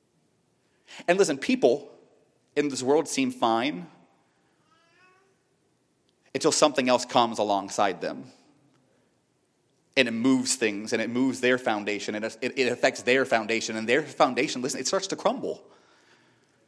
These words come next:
It starts to crumble. Listen, there are, there are two factions in this world.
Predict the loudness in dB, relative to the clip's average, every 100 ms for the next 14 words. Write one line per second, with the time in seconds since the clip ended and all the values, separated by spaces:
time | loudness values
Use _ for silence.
0 | _ _ _ _ _ _ _ _ -2 0
1 | 0 -2 -2 -2 0 -2 -6 -12 -14 _
2 | _ _ _ _ _ _ _ _ _ _
3 | _ _ _ _ _ _ _ -10 -4 -2
4 | 4 4 4 2 -4 -20 _ _ _ _
5 | _ _ _ _ _ -2 0 0 -4 -4
6 | -6 -4 -4 -4 -6 -2 -2 -2 -4